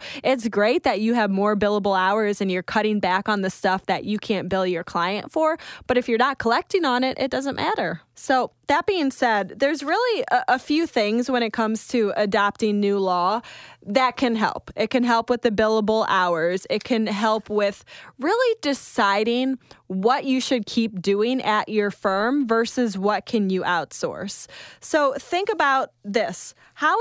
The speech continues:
important is the function to the firm itself? And then you think,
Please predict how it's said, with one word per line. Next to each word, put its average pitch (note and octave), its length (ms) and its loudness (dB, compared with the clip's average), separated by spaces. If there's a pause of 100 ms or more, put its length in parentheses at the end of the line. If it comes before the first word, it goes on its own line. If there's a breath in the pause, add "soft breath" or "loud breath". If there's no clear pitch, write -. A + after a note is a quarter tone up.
(120)
important B3+ 640 -2
is A3 320 0
the A#3 140 -2
function A3 600 -2 (100)
to G#3+ 220 0
the A3 100 -2
firm G#3 300 -2
itself? A3 760 -4 (720 soft breath)
And C4 180 2
then C4 200 2
you C4 100 2
think, A#3+ 420 0